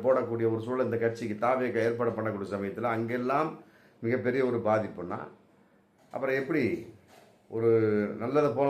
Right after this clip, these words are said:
ஒரு கெட்டது பிரச்சனை ஆயிருச்சு, மிகப்பெரிய ஒரு உயிர் பலி ஏற்பட்டுச்சுன்னா, ஆகும்னா தமிழகத்தை யார்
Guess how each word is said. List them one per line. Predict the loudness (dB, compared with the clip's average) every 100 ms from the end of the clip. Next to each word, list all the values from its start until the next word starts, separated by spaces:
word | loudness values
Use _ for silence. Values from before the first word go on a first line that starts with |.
| 2
ஒரு | 2 0
கெட்டது | 0 0 0 0 -4
பிரச்சனை | -2 -2 0 4
ஆயிருச்சு, | 2 2 -6 -14 -16 -20 _ _ -4
மிகப்பெரிய | -2 -2 -2 0 2 2
ஒரு | 2 0 -6 -4
உயிர் | 4 4 4
பலி | 2 2
ஏற்பட்டுச்சுன்னா, | 0 -2 -2 -4 -6 -8 -20 -10 2 4
ஆகும்னா | 4 4 0 2
தமிழகத்தை | 2 6 6 4 2 -2 -2 -8 -20 -10 2
யார் | 4 6